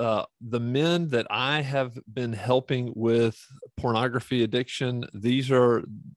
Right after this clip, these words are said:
this, this is something that, you know, as I was reading Hebrews, I was like, "Wow, this is the very, very true." It was true of me, and, and it's true of guys that I'm, that I, I speak with today. So let's dive in.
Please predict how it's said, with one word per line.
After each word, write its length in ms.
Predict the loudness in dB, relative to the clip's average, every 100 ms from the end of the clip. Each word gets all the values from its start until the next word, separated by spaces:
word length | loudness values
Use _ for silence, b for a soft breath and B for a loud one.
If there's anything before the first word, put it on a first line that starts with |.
| -20 -20 -4
this, 240 | -4 -4
this 280 | -2 -2 0
is 260 | -2 -4 -10 B B -2
something 400 | 0 0 -2 2
that, 260 | 2 2
you 100 | -2
know, 60 | -2
as 220 | 0 2
I 80 | 2
was 120 | 2
reading 280 | 0 0 -4
Hebrews, 360 | -4 -4 -4
I 40 | -2
was 100 | -2
like, 140 | -2
"Wow, 220 | -2 -2
this 180 | -4 -8
is 260 | -10 -12 -16 -12
the 100 | -4
very, 300 | 4 6 6
very 220 | 4 2
true." 300 | 2 2 4
It 60 |
was 120 | 0 -4
true 260 | -2 0
of 100 | 0
me, 360 | -2 -2 -2 -4
and, 320 | -6 -6 -8 -4
and 200 | -2 -2
it's 140 | -6
true 300 | 0 4 4
of 180 | 2 -2
guys 340 | 0 2 0
that 100 | 0
I'm, 320 | -2 -2 -6 -12 -6
that 160 | -2
I, 160 | 0 -2 -6 -8
I 40 |
speak 360 | -8 -4 -4 0
with 180 | 0 0
today. 360 | 2 2 2
So 320 | 2 4 4 B B B B B B _ _ _
let's 400 | -2 2 2 0
dive 400 | 2 4 6 4
in. 320 | 4 2 0